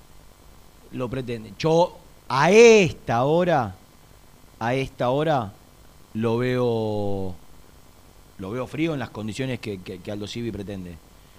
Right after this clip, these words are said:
No, no creo, me sorprendería.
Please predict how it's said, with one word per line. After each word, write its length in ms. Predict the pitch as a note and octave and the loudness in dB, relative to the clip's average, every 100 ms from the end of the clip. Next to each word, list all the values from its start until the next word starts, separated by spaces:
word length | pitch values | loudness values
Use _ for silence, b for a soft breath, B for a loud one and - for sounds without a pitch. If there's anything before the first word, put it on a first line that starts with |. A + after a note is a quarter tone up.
| - - | -18 -4
No, 300 | C3+ E3 E3+ | 2 2 2
no 200 | E3 E3 | -4 -6
creo, 540 | - F3 F3+ D#3+ E3 F3 - - - - A#2 | -4 -2 0 0 -2 -4 -16 -20 -20 -16 -8
me 100 | A2+ | -6
sorprendería. 880 | A2 G#2 G#2 G#2 C3 C#3 B2 A#2 | -6 -10 -10 -8 -4 -2 -2 -6